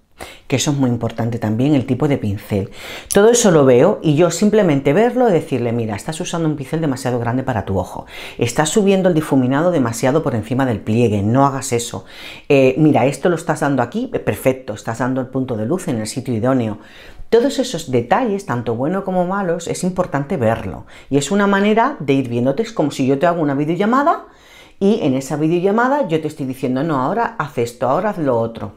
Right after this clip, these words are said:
¿vale? Es algo muy similar, por eso es virtual. ¿Y <clears throat> qué pasa cuando acabamos el curso? Yo no me llevo nada. Yo he visto un curso, has visto diecinueve clases, más tres directos,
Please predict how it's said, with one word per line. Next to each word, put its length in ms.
¿vale? 280
Es 200
algo 200
muy 180
similar, 500
por 140
eso 220
es 240
virtual. 580
¿Y 920
<clears throat> 400
qué 80
pasa 280
cuando 240
acabamos 520
el 120
curso? 380
Yo 240
no 100
me 120
llevo 200
nada. 460
Yo 300
he 60
visto 320
un 100
curso, 540
has 160
visto 280
diecinueve 540
clases, 640
más 340
tres 220
directos, 720